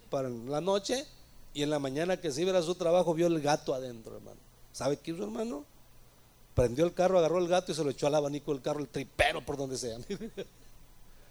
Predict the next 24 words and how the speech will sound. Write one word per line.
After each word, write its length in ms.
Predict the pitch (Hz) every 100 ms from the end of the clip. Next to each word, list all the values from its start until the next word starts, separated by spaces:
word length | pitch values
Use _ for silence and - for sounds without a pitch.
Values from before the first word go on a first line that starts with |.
| - -
Y 60 | 131
es 80 | 117
hermano. 420 | 143 165 208 185 - - - - - - - - - - - - - - - - -
Entonces 540 | 165 143 208 262 285 240
aquí 200 | 208 214
hay 120 | 254
un 120 | 285
principio, 460 | 233 202 247 262 254
hermano, 280 | 240 254
que 100 | 240
a 40 | 196
nosotros 460 | 165 - 214 240
nos 140 | 240 180
identifica. 840 | 214 202 - 165 202 214 247 247
Debemos 640 | 214 147 170 220 208 - 147
de 160 | 180
amar 640 | 143 139 143 165 202 240 - - -
nosotros, 760 | - 139 - - - 208 214 240
¿verdad? 480 | 214 190 208 240 262 - -
¿A 120 | - 143
quiénes? 680 | - 233 269 302 277 - - - - - - - - - - - - - -
A 240 | 131 160
nuestros 680 | 180 175 190 214 - 226 185
enemigos. 880 | 165 160 143 123 170 170 147 98 -